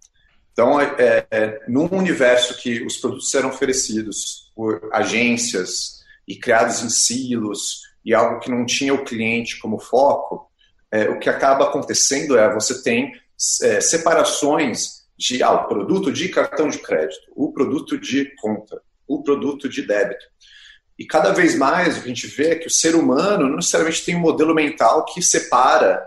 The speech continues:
em, em produtos, mas separa em momentos. Isso aqui eu estou gastando um dinheiro, seja via crédito, seja débito, uma transferência, não, não impo-,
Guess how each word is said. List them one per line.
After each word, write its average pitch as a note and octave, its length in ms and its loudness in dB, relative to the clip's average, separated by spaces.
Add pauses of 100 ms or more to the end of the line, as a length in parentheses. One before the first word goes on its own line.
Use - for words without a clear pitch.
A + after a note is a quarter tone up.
(160)
em, A2 240 -6
em A2+ 300 -6
produtos, - 680 0 (400)
mas A2+ 140 0
separa B2+ 300 2
em C#3+ 40 2
momentos. C#3+ 480 2 (640)
Isso G2 120 -6
aqui D3 200 -2
eu D#3+ 300 2
estou - 380 2
gastando E3 1000 -2
um B2 80 -8
dinheiro, A#2 460 0
seja - 280 -4
via G2 280 -4
crédito, B2 500 2
seja - 640 -10
débito, A#2+ 540 2
uma G2 160 -8
transferência, C3 760 -4
não, B2 120 -4
não B2+ 180 -6
impo-, B2+ 260 -6